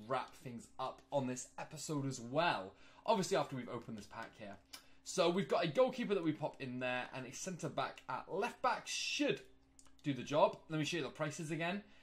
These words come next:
Very, very cheap one for us to do. A thousand was the most we had to spend on anyone, and one for nine fifty as well. Gives us another premium Electrum Players Pack.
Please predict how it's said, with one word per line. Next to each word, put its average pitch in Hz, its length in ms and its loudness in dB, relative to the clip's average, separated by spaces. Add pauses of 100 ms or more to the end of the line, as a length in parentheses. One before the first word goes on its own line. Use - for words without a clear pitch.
(300)
Very, 196 300 8
very 151 300 6
cheap - 260 -4
one 113 120 -8
for 113 120 -6
us - 100 -10
to 113 120 -12
do. 104 220 -6
A - 200 -10
thousand 214 360 4
was 165 100 0
the 165 80 -2
most 156 240 2
we 165 60 -2
had 143 100 -4
to - 40 -10
spend 156 300 -2
on 156 100 0
anyone, 151 420 0 (420)
and 139 220 2
one 143 180 4
for 139 120 -8
nine 131 380 -2
fifty 127 340 -10
as 107 120 -10
well. 165 380 4 (340)
Gives 240 200 4
us 214 120 -2
another 202 540 4 (180)
premium 226 460 2
Electrum 156 520 0
Players 165 320 0
Pack. 208 380 -6